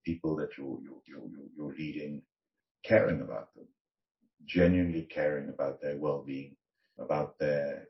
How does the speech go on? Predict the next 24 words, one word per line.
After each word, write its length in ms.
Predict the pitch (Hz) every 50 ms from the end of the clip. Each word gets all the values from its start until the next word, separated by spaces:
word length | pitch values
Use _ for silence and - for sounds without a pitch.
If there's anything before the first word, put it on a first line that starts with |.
| _
their 200 | - 71 69 - -
families, 480 | - 78 76 78 78 76 76 73 - -
their 180 | - 69 - 76 -
families, 520 | 73 73 73 73 73 71 71 71 71 - - - _ _ _ _ _ _ _ _
their 160 | - 82 78 -
circumstances, 1000 | - - 80 - - 73 73 71 - - 73 67 - - - 73 71 - - - _ _ _ _ _ _ _ _ _ _ _ _ _ -
and, 380 | 76 71 69 - 73 73 - -
um, 280 | - - - - - - -
always 260 | 85 85 82 80 80 - -
putting 180 | 82 80 80 80
your 100 | 78 76
people 340 | - 87 85 - - 82 -
first. 240 | - - - - - - - _ _ _ _ _ _ _ _ _ _ _ _ _ _ _ _
So 120 | - 78
I 40 | 76 -
think 180 | 80 82 82
that's 260 | 87 90 98 - -
what 140 | - - -
sets 240 | - 80 78 - -
apart 300 | - - 90 73 71 -
good 180 | 80 76 - 71
leaders, 480 | 71 76 80 78 - - - - -
is 240 | - 71 - - - -
they 160 | - 69 69